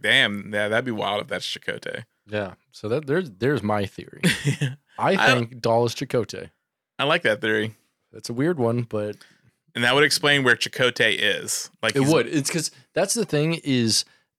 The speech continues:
Speaker 2: it's weird to me that they have shown Chakotay, but they haven't shown where Chakotay is now.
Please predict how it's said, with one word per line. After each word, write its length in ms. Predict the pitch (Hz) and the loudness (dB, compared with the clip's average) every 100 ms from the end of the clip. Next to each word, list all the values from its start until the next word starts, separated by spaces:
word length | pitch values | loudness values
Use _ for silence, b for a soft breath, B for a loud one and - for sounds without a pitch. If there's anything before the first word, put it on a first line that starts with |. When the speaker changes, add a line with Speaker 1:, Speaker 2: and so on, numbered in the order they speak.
| - | -6
Speaker 2:
it's 180 | 139 127 | -4 -4
weird 380 | 123 233 277 | -2 0 0
to 100 | - | 0
me 400 | 185 147 135 127 | -2 0 0 0
that 460 | 127 101 120 117 117 _ | -4 -6 0 0 -2 _
they 300 | 110 120 120 | -4 0 0
have 220 | 110 101 | -2 -4
shown 440 | - - 123 170 | -2 0 0 -2
Chakotay, 800 | 180 127 - 107 139 202 247 240 _ _ _ _ _ _ _ _ | -4 -4 -2 -2 0 0 -2 -6 _ _ _ _ _ _ _ _
but 300 | 120 127 131 | -6 -2 0
they 120 | 135 | -2
haven't 280 | 110 151 139 | 0 -2 -2
shown 500 | 117 131 123 120 117 | -4 -2 0 -2 -4
where 160 | 107 107 | -4 -4
Chakotay 520 | - - 113 104 98 | -6 -4 -4 -4 -6
is 120 | 87 | -6
now. 680 | 87 90 92 85 73 - | -8 -6 -4 -6 -10 -20